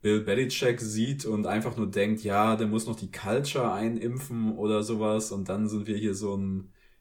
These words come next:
richtig gefestigtes Franchise. Also, das ist für mich die einzige Erklärung, dass, äh, Joe Judge da nach wie vor so ein hohes Standing besitzt.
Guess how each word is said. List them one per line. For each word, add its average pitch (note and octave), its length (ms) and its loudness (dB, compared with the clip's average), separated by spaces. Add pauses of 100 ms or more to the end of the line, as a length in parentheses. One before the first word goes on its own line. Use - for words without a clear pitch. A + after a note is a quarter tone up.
(220)
richtig A2 580 2
gefestigtes - 720 -4
Franchise. C#3 760 0
Also, A2+ 240 4
das A2 320 2
ist - 300 -2
für - 80 -6
mich A#2+ 160 -2
die G2+ 120 0
einzige G#2+ 360 0
Erklärung, G2 560 0
dass, F#2 300 -4
äh, - 140 -6
Joe G2 260 -2
Judge G2 320 -4
da G2 180 0
nach G2 240 -2
wie G#2+ 60 -4
vor F#2+ 240 -4
so F#2+ 100 -4
ein F#2+ 60 -2
hohes F#2+ 220 -4
Standing G2 440 -2
besitzt. G2+ 480 -6